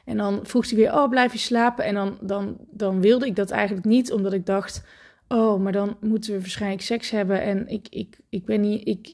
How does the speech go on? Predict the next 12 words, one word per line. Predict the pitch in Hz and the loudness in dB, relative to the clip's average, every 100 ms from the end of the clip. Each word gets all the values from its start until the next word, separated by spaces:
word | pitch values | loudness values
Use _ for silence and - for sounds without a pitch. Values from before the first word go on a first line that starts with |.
| _ | _
het | - 220 | 0 4
lukt | 208 294 | 4 4
niet", | 311 233 185 | 4 2 0
weet | 208 190 | -4 -4
je. | 233 | -2
Nou | 202 180 | -2 0
ja, | - _ _ _ | -4 _ _ _
ehm, | - 190 180 190 - _ _ _ | -8 -2 -2 -2 -6 _ _ _
dat | 175 208 | -6 -6
soort | - 240 | -6 -8
dingen. | - - - - - - - - - - - _ _ _ _ _ _ _ | -6 -6 -8 -12 -12 -12 -12 -14 -16 -18 -20 _ _ _ _ _ _ _
Eh, | 294 262 254 247 254 | 4 6 6 4 0